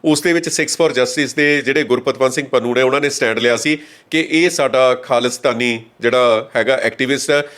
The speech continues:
ਤੇ ਇਸ ਦਾ ਖਾਲਿਸਤਾਨ ਦੀ ਲਹਿਰ ਦੇ ਨਾਲ ਸੰਬੰਧ ਹੈ ਤੇ ਇਸ ਕਰਕੇ ਜਿਹੜੇ ਪੀੜਤ ਨੇ, ਉਹਨਾਂ ਨੂੰ, ਉਹਨਾਂ ਵੱਲੋਂ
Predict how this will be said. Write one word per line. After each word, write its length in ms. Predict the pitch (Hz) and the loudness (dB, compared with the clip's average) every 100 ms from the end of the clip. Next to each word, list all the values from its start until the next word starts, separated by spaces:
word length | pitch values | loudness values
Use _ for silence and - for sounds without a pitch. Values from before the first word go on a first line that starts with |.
| - - | -12 -2
ਤੇ 160 | 147 - | -2 0
ਇਸ 100 | 127 | 0
ਦਾ 120 | 143 | 0
ਖਾਲਿਸਤਾਨ 460 | 123 113 117 - 120 | 0 0 0 0 -2
ਦੀ 80 | 113 | 0
ਲਹਿਰ 200 | 107 104 | -2 0
ਦੇ 120 | 117 | 0
ਨਾਲ 160 | 127 123 | 0 0
ਸੰਬੰਧ 280 | 123 151 | 0 0
ਹੈ 140 | 147 139 - _ | 0 -2 -10 _
ਤੇ 160 | 165 170 151 | -2 0 0
ਇਸ 120 | 143 | 0
ਕਰਕੇ 260 | 156 - 151 | -2 0 -2
ਜਿਹੜੇ 180 | 156 | -2
ਪੀੜਤ 300 | 160 123 120 | 0 -2 0
ਨੇ, 120 | 135 139 | 0 -2
ਉਹਨਾਂ 260 | 139 143 | 0 -2
ਨੂੰ, 200 | 143 143 - _ | -2 -4 -12 _
ਉਹਨਾਂ 320 | 135 143 165 147 | -2 2 2 2
ਵੱਲੋਂ 240 | 120 | 2